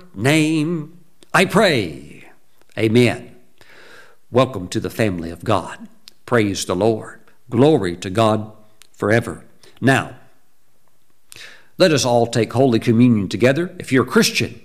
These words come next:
a believer in Christ, you can receive Holy Communion.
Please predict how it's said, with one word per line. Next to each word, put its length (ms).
a 100
believer 400
in 140
Christ, 560
you 160
can 160
receive 520
Holy 400
Communion. 720